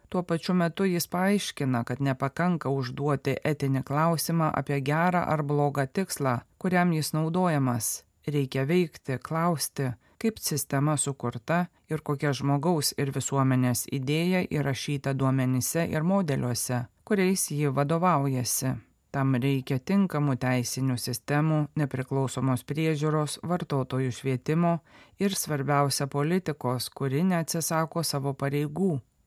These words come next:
Priešingu atveju pokyčiai bus valdomi vien technokratinės logikos ir bus pateikiami kaip būtini ir neišvengiami, taip nustatant taisykles, kurias diktuoja duomenų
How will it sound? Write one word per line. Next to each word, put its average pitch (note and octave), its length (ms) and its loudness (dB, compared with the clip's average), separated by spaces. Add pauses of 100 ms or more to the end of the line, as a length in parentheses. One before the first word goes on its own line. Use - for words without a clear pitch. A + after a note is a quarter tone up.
Priešingu C3+ 640 -2
atveju D3 580 0
pokyčiai F3 580 -2
bus C3+ 220 -2
valdomi C#3+ 560 2
vien F3 320 2
technokratinės C3 1040 -2
logikos D#3+ 800 -2 (100)
ir D3+ 200 0
bus C#3+ 220 -2
pateikiami C3+ 760 0
kaip - 360 -6
būtini C#3+ 720 0
ir D3+ 200 -2
neišvengiami, D3 960 2 (420)
taip A3 180 0
nustatant C#3+ 840 0
taisykles, D#3 880 0 (160)
kurias D3+ 320 -2
diktuoja D3 580 0
duomenų C#3+ 600 4